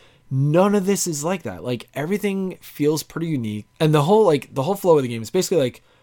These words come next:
players are investing in these companies that are developing in Mombasa. And you're spreading influence of these companies to reap rewards. And you want the company that you invest in the most to do the best, but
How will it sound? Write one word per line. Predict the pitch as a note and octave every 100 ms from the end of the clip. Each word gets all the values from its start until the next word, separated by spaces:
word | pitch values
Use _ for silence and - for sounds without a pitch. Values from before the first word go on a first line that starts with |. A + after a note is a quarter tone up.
| _
players | - G3+ A3
are |
investing | F3 C3+ C3+ D3
in |
these | B2+ -
companies | - B2+ D3 D#3 D3+
that | B2+
are | A#2
developing | A2 G2 A2 B2+ C3 C#3 C3
in | A#2+
Mombasa. | A2 G#2+ G#2 A#2+ E3+ F#3+ F#3 _ _ _ - _ _ _ _ -
And | C#3 C3+
you're | C3
spreading | - - F3 F3 -
influence | D3 D#3+ D3+ C#3 C3
of | - B2
these | A#2+ -
companies | - A3 D#3 B2+ A#2+
to | -
reap | A2 A2+ G#2+
rewards. | A2 C3 D#3 - G1+ - - - - _ -
And | B2+
you | D3
want | D#3+ D#3+
the | C3+
company | - E3 D#3 D3
that | B2 G#2+
you | G#2 C#3+ E3
invest | C3+ B2 B2+
in | B2
the | A2
most | D3 G#3 G3
to | A#2+
do | G2+
the | F#2 F#2
best, | G3 E3 A#2+ - - - _ _ _ _ _ _ _
but | G#3 F#3+ C#3